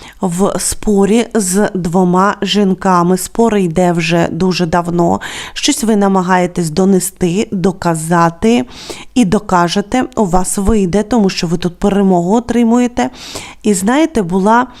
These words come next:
трішечки навіть і агресія в минулому. Е, жінка якась із двох проявляла агресію в вашу сторону. І надаючи якісь докази,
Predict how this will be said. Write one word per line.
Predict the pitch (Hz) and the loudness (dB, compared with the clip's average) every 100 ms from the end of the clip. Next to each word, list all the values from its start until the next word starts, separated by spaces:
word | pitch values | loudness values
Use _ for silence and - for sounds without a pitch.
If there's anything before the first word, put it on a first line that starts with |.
| - - - - | -20 -20 -20 -12
трішечки | - 240 - - - 226 | -2 -2 -2 -6 -4 0
навіть | 226 226 214 220 - | 2 2 0 -2 0
і | 226 | 0
агресія | 214 202 269 277 - 196 | 2 2 2 2 0 -2
в | 170 | 0
минулому. | 170 185 185 247 285 226 185 175 175 - - - - | 2 4 4 6 6 4 2 2 0 -4 -16 -12 -2
Е, | 202 202 | 2 2
жінка | 165 202 247 240 240 208 | 2 4 4 2 0 0
якась | 202 196 - 196 208 233 - | 0 -2 -2 0 0 -2 -6
із | - 202 160 | 0 0 0
двох | 160 160 175 196 - | -4 0 2 2 0
проявляла | - 240 185 180 175 180 190 | -2 0 2 2 2 2 0
агресію | 233 214 226 294 254 - 208 | 0 -2 2 2 0 0 -2
в | 175 | 0
вашу | 180 - 185 | -2 -2 -8
сторону. | - - 180 175 175 - - - - - - - - | -6 -2 -2 -2 -4 -6 -10 -14 -14 -16 -18 -14 -2
І | 220 233 240 247 226 - - | 2 4 4 2 -2 -4 2
надаючи | 226 208 247 247 247 - 277 | 2 4 2 4 2 2 2
якісь | 269 214 190 202 165 | 4 4 0 -2 -2
докази, | 165 220 320 381 349 233 190 190 | 0 4 4 2 0 0 0 0